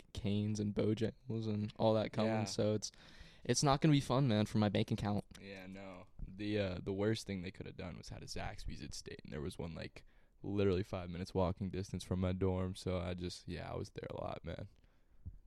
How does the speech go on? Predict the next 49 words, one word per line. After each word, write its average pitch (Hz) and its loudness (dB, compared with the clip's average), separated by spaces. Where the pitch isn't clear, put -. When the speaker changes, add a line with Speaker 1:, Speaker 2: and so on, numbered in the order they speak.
Speaker 2:
Even 101 2
Speaker 1:
Yeah. 101 -2
Speaker 2:
though 101 0
I - 0
had 101 -2
all 92 -4
that 92 -6
free 98 -6
food 104 2
<laughs> - 8
on 170 6
campus, 139 4
you 113 -6
know 117 -4
what 117 -2
I 113 -4
mean? 117 -4
Speaker 1:
Oh, 131 12
did 117 6
you, 135 8
was 123 6
your 143 6
meal 120 10
plan, 123 4
like, 113 2
unlimited? 117 4
Or 113 2
Speaker 2:
Kind 104 4
of. 90 -4
Speaker 1:
Okay. 107 4
Speaker 2:
Yeah, 92 -4
in 95 0
a 92 0
way, 87 -4
in 90 -6
a - -4
way. - -6
But 90 -6
yeah, - -6
the - -8
dining - -8
hall - -14
sucks, - -14
so - -12
I - -10
was - -12
always - -14
looking - -12
for - -10